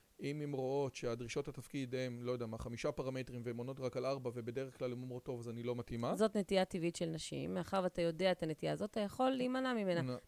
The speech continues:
Speaker 2: יכול להגיד לאישה, "תדעי לך, נשים נוטות לעשות כך וכך. בואי תדעי שזה קיים ותלכי נגד זה. יש חמישה פרמטרים, את עונה על שלושה מהם, תגישי בכל זאת."
Speaker 1: יפה, אוקיי.
Speaker 2: תהי גבר.
Speaker 1: אה,
Speaker 2: אגב, טעמי המצוות זה קטע, כי יש,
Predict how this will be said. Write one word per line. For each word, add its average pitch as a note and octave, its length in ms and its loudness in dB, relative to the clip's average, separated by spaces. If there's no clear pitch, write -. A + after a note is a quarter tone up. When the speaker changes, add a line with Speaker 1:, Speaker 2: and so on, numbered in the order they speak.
Speaker 2:
יכול G#3+ 120 4
להגיד G#3+ 200 2
לאישה, G3+ 300 2
"תדעי F#3+ 240 2
לך, E3+ 220 2
נשים E3 340 -2
נוטות F3 300 2
לעשות E3 240 -4
כך - 220 -8
וכך. - 320 -2
בואי D4+ 320 2
תדעי B3 460 0
שזה A3 220 0
קיים C#4 360 4
ותלכי G#3+ 400 2
נגד G3+ 240 4
זה. D#3+ 80 0
יש A#3+ 180 0
חמישה A#3+ 500 4
פרמטרים, A#3 680 4
את F#3+ 120 -2
עונה A3 200 2
על A3+ 60 2
שלושה G#3+ 380 0
מהם, C4 300 2
תגישי A4 420 4
בכל G4 280 0
זאת." C#4+ 200 -4
Speaker 1:
יפה, F3+ 420 2
אוקיי. C#3+ 420 2
Speaker 2:
תהי - 160 -10
גבר. A2+ 420 -2
Speaker 1:
אה, B2+ 440 2
Speaker 2:
אגב, G#3+ 300 6
טעמי G3+ 220 6
המצוות A3+ 440 2
זה G3 80 -2
קטע, A3+ 240 2
כי - 160 -2
יש, G3+ 200 0